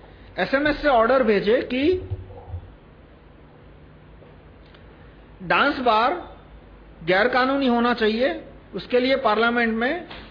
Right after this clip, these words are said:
bill pass करें। और पार्लियामेंट में bill pass होता है, तो supreme court का जज cancel हो जाता है। जैसे कि सुप्रीम कोर्ट के जज ने नाइनटीन एटी फ़ाइव के आसपास शाहबानो केस का जजमेंट दिया था, आप Google करना। उसके बाद सुप्रीम कोर्ट, अरे, उसके बाद पार्लियामेंट ने कानून पास किया, सुप्रीम कोर्ट के जजमेंट की ऐसी तैसी हो गई।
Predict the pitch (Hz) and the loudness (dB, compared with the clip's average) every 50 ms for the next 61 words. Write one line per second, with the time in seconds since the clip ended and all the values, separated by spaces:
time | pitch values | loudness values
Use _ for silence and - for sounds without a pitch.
0 | - - - - - - 160 151 180 214 247 240 - 240 247 240 - - - 254 | -20 -20 -20 -20 -20 -10 -4 0 0 2 2 2 2 2 0 0 -2 -2 0 0
1 | 262 285 339 330 - - - - - - - - - - - - 196 214 208 208 | 2 0 -2 -4 -8 -16 -20 -20 -20 -20 -20 -20 -20 -20 -8 -2 -2 0 0 2
2 | 208 196 202 226 247 254 262 262 262 262 254 240 208 233 254 240 247 247 247 247 | 2 2 4 2 2 2 2 0 0 0 -2 -2 0 -2 -2 0 2 2 2 2
3 | 247 240 240 240 254 254 262 254 277 254 247 233 208 220 226 240 233 226 240 226 | 0 -2 -2 0 0 0 0 0 0 -2 -2 -2 -4 -4 -4 -4 -2 -2 -2 0
4 | - 233 233 208 240 233 233 - 196 202 196 - 233 240 240 240 247 247 240 240 | 0 0 0 0 0 -2 -2 -2 -4 -4 -2 -2 -2 0 2 2 2 2 0 0
5 | 254 262 285 311 - - - - - - - - - 202 202 196 196 233 226 226 | -2 -2 -2 -4 -8 -14 -20 -20 -20 -20 -20 -10 -4 -2 -2 0 0 0 0 0
6 | 247 254 254 247 220 - 208 208 220 233 240 240 226 240 233 233 247 233 208 226 | -2 -2 -2 -2 -2 -4 -4 -2 -2 -2 -2 0 0 0 0 2 0 0 2 2
7 | 226 220 220 233 233 226 208 196 208 208 233 233 226 220 220 208 214 247 226 - | 0 0 -2 -2 -2 0 0 -2 -2 -2 -4 -2 -2 -2 -2 -2 -4 -6 -6 -4
8 | 214 202 214 214 214 240 233 226 220 226 - 226 233 226 226 - 220 185 185 190 | -2 0 0 0 0 0 0 0 -2 -2 -4 -4 -4 -4 -4 -4 -2 -2 0 0
9 | 202 208 220 226 226 226 226 214 220 233 226 202 220 208 214 220 226 226 220 226 | 0 0 0 -2 -2 -2 -4 -2 -2 -4 -2 -2 -2 -2 -2 -2 -2 0 0 0
10 | 226 226 226 220 214 202 185 190 196 214 220 226 226 214 196 202 214 233 277 - | 0 0 0 -2 -2 -2 -2 0 0 0 0 0 -2 -4 -4 -4 -6 -8 -8 -12
11 | - - - - - - - 170 - - 196 190 202 214 208 - 202 202 214 220 | -18 -20 -20 -20 -20 -16 -16 -12 -6 -4 -2 0 0 0 0 -2 -4 -4 -2 -4
12 | 220 220 220 226 220 220 220 220 220 214 208 208 202 202 202 190 180 185 220 208 | -4 0 0 0 0 0 -4 -12 -10 -6 -2 0 0 2 0 0 -2 -2 -2 0
13 | 214 208 208 208 196 190 202 208 214 220 226 226 226 220 190 180 185 214 220 226 | 0 0 0 0 -2 0 0 0 -2 -2 -2 -4 -4 -4 -4 -4 -4 -4 -4 -2
14 | 220 226 220 220 - - 262 269 262 262 233 208 214 214 220 226 220 214 220 220 | -2 -2 -4 -4 -6 -6 -6 -6 -4 -6 -6 -4 -4 -2 -2 -2 -2 -2 -2 -2
15 | 208 214 226 208 202 208 202 208 214 220 220 214 226 220 202 220 226 214 226 208 | -2 -2 -4 -4 -4 -4 -4 -4 -4 -4 -4 -2 -2 -2 -2 -4 -4 -4 -4 -4
16 | 185 214 226 202 180 180 180 | -4 -4 -4 -2 -2 -2 -4